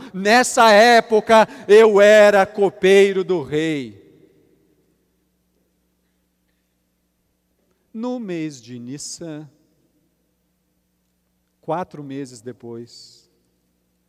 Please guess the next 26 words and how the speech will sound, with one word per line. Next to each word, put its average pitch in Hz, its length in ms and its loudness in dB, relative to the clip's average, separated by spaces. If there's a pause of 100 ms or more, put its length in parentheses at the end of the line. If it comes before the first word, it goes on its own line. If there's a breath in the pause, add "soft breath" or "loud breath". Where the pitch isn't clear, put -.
(1200)
de 170 140 -16
noventa 208 640 -8
a 156 40 -10
cem 170 320 -16
dias 139 340 -18
depois, 110 880 -20 (480 soft breath)
no 233 160 -6
vigésimo 233 600 -2
ano 226 220 0
do 190 120 -8
rei 190 200 -8
Ataxerxes, 147 800 -10 (220 loud breath)
eu 208 180 0
estava 208 340 -4
servindo 208 600 -6
vinho 196 340 -14
ao 180 100 -6
rei. 123 400 -12 (340 soft breath)
Nunca 196 720 -8
eu 160 100 -8
tinha 160 260 -16
estado 156 500 -14
triste 175 580 -14
em 131 60 -20
sua 131 240 -16
presença. 117 720 -18